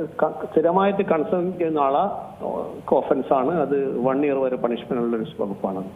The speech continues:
എൻ ഡി പി എസ് ആക്ട് കേസിൽ. അപ്പൊ സ്വാഭാവികമായിട്ടും ഇയാളുടെ പരി-, വൈദ്യ പരിശോധന നടത്തുമ്പോൾ ഈ പിന്നെ സ്രവത്തുനിന്നും പിന്നെ follicles-ും ഹെയർ follicles-ും അല്ലെങ്കിൽ ക്ലിപ്പിംഗ്സ് ഒക്കെ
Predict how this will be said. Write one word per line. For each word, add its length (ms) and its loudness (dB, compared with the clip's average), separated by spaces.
എൻ 120 2
ഡി 80 4
പി 140 0
എസ് 180 -2
ആക്ട് 220 -4
കേസിൽ. 300 -4
അപ്പൊ 140 4
സ്വാഭാവികമായിട്ടും 920 2
ഇയാളുടെ 340 0
പരി-, 260 -2
വൈദ്യ 240 -2
പരിശോധന 420 -4
നടത്തുമ്പോൾ 720 -2
ഈ 500 -4
പിന്നെ 340 -2
സ്രവത്തുനിന്നും 840 0
പിന്നെ 180 0
follicles-ും 840 0
ഹെയർ 200 0
follicles-ും 840 -2
അല്ലെങ്കിൽ 360 -2
ക്ലിപ്പിംഗ്സ് 640 -4
ഒക്കെ 260 -2